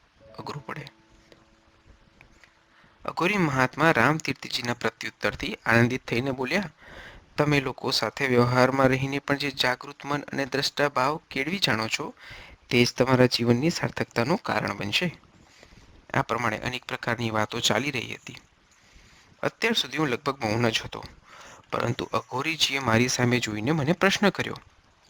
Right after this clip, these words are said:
"આપકા પરિચય?" એકાએક આ પ્રશ્નથી હું થોડો અકળાયો.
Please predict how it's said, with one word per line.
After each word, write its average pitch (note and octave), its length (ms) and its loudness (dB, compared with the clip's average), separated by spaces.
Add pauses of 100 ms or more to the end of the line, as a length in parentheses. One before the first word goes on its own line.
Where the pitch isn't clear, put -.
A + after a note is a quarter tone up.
"આપકા - 320 -2
પરિચય?" A2+ 440 -2 (1300)
એકાએક E3 380 4
આ D3+ 40 4
પ્રશ્નથી - 420 -4
હું F#3 100 0
થોડો F3 220 -6
અકળાયો. - 420 -2